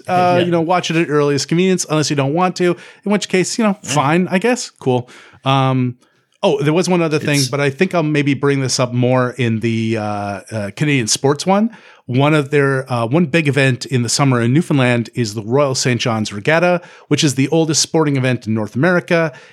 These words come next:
Speaker 1: It is, uh, boat races up, uh, actually, no, there is a lake, and it's in Saint John's. It's called Kitiviti Lake,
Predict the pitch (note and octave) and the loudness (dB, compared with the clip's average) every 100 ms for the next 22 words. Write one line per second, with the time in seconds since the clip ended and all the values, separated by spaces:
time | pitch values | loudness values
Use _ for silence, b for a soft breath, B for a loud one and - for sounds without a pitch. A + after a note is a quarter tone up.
0 | B E3+ F3 D#3 D3 C#3+ C#3 B2+ - b | B -2 -2 0 2 2 2 -2 -6 b
1 | b B2 A#2+ A2 E3+ C#3 B2+ B2 - B2+ | b -2 -2 0 -2 2 0 2 2 0
2 | A#2+ - b b - B2 D3+ - - _ | 0 -6 b b -2 -2 -2 -8 -20 _
3 | _ - A2 A2+ A2 A2 A2 G#2+ - _ | _ -10 -6 -6 -4 -4 -6 -8 -12 _
4 | _ _ G3 B3 C4+ C#4+ - A#3 F#3+ B | _ _ -2 0 0 -2 0 0 0 B
5 | - B3 C#4+ F#3 C#3+ E3+ B3 - b - | -2 0 2 2 2 0 -2 -10 b -2
6 | F3 F#3+ F3+ D#3+ D#3 A3+ A3 F3+ F#3 - | 0 0 0 0 0 2 0 0 -4 -2
7 | F#3 - D3 C#3 C3+ C3 E3+ D3 D3 | -2 0 0 2 0 2 0 0 -4